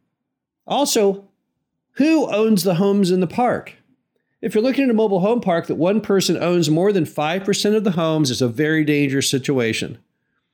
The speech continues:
Because if they pull their homes out, what happens to you and your investment? Many of your lenders will have a little box you have to tick on the application if anyone owns five percent or greater. There's a reason for that.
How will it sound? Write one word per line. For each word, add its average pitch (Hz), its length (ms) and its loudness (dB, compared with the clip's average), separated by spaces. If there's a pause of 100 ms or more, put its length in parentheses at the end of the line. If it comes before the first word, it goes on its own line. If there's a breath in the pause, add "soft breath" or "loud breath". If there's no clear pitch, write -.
(100)
Because 139 220 0
if 135 80 0
they 190 180 0
pull 233 180 -2
their 226 120 0
homes 240 280 2
out, 170 200 0
what 165 100 0
happens 175 360 0
to 151 60 0
you 165 140 2
and 165 100 2
your 151 140 2
investment? 147 600 -2 (920)
Many 214 240 0
of 226 40 2
your 202 120 2
lenders 180 480 0
will 147 80 -2
have 156 180 -4
a 147 40 2
little 190 260 2
box 170 340 -2
you 165 80 2
have 147 80 0
to 151 100 -2
tick 196 320 -2
on 165 120 0
the 156 100 2
application 147 640 0
if 131 100 0
anyone 156 400 2
owns 175 360 0
five 147 260 -2
percent 151 300 -2
or 156 40 -2
greater. 180 460 -4 (840)
There's 170 200 2
a 165 40 2
reason 214 420 2
for 147 160 0
that. 101 340 -4